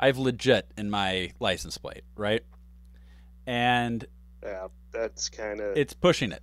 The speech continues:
Speaker 1: It's pushing
Speaker 2: Wait,
Speaker 1: it. Legit
Speaker 2: that,
Speaker 1: one.
Speaker 2: that is totally Jared.
Speaker 1: Legit one is my license plate. Uh, but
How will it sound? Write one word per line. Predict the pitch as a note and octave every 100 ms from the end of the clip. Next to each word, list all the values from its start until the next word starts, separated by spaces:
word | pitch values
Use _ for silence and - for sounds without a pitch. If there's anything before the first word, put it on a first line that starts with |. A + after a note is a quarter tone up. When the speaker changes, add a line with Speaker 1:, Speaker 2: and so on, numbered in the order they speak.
| - A#2
Speaker 1:
It's | -
pushing | D3 A#2
Speaker 2:
Wait, | A#2+
Speaker 1:
it. |
Legit | C3 C3 D3
Speaker 2:
that, | D3+
Speaker 1:
one. | D3+ D3
Speaker 2:
that | C3
is | A#2
totally | - C3 C3 B2 C3
Jared. | A#2 A2 G#2 G2+ F#2+ -
Speaker 1:
Legit | B2+ B2 B2 C#3+
one | C#3+ C3 A#2+ A#2
is | A2+
my | A2
license | G#2 G2 G2 -
plate. | E2+ - - - - - -
Uh, | A2+ G#2+ G#2 G#2+ - - - - -
but | F3 C#3+ - -